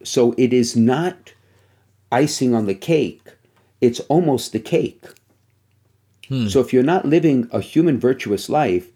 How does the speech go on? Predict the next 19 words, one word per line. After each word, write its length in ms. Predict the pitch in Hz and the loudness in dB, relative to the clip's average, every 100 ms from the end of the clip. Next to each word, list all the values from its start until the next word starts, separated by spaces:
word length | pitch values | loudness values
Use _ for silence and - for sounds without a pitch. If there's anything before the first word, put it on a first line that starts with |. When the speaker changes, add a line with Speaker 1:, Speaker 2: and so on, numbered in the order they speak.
| _ _ - | _ _ -10
Speaker 1:
the 180 | 110 113 | 0 2
offer 300 | 135 165 135 | 2 2 0
of 140 | 110 | 0
grace 340 | 95 143 127 - | 0 0 0 -2
will 100 | 110 | -4
have 160 | 113 98 | -4 -4
limited 460 | 104 131 151 127 117 | -2 0 0 0 -2
opportunity 880 | 110 - - 120 135 113 - 95 - | -4 -8 -6 -2 -2 -4 -8 -10 -10
to 200 | - 110 | -6 -4
really 300 | 98 117 117 | 0 2 0
form 360 | - 143 139 | -2 -4 -4
you. 200 | 80 69 - _ _ _ _ _ _ _ _ _ _ - | -6 -10 -18 _ _ _ _ _ _ _ _ _ _ -12
Okay, 200 | - 101 | -4 -4
which 200 | 107 - | -4 -6
is 140 | 92 | -8
one. 200 | 82 65 _ _ _ _ _ _ _ | -8 -12 _ _ _ _ _ _ _
Second 580 | - - - - - _ _ | -8 -6 -6 -8 -16 _ _
of 140 | 113 - | -4 -4
three, 400 | - 90 - | -4 -4 -4